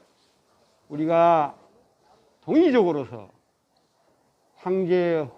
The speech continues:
혼혼이, 예, 한,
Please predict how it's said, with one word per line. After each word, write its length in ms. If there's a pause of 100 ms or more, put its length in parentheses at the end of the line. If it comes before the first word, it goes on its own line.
(120)
혼혼이, 680 (1300)
예, 300 (460)
한, 500